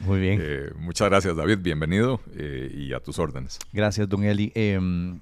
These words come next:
Speaker 1: para comentarle a la gente también que don Eli Feinsack, a partir, a-, aparte de dedicarse a la función de sus, eh, de su profesión privada,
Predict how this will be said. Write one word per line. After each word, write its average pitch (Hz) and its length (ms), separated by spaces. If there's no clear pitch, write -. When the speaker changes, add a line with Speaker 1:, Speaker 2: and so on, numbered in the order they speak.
Speaker 1:
para 101 200
comentarle 110 380
a - 20
la 135 100
gente 123 220
también 104 440
que 101 460
don 87 160
Eli 92 140
Feinsack, 104 400
a 95 160
partir, 104 600
a-, 87 120
aparte 92 520
de 90 140
dedicarse 87 580
a 87 180
la 90 140
función 98 680
de 107 140
sus, 87 640
eh, 82 420
de 87 280
su 87 160
profesión 92 680
privada, 92 640